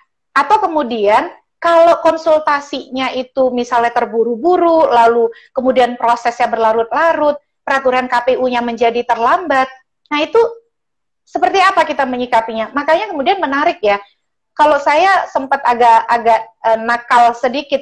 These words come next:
gitu, saya sempat bilang begini, kalau menurut saya makna wajib itu juga harus dimaknai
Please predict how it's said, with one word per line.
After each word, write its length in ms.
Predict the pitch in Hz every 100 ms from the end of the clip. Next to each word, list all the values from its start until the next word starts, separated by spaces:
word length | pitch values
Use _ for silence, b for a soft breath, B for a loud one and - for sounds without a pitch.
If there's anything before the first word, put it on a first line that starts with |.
| 233
gitu, 240 | 208 220
saya 320 | 208 233 277
sempat 320 | 311 254 233
bilang 480 | - 269 277 254 247
begini, 320 | 214 233 226
kalau 320 | 214 240 233 214
menurut 400 | - 240 233 233
saya 480 | - 285 269 208 214 - b _ _ _ _ -
makna 480 | 262 302 285 302
wajib 400 | 294 262 254 254 262
itu 400 | - 220 370 427
juga 320 | 415 233 240
harus 240 | 240 233 233
dimaknai 960 | 233 220 214 214 320 370 233 247 277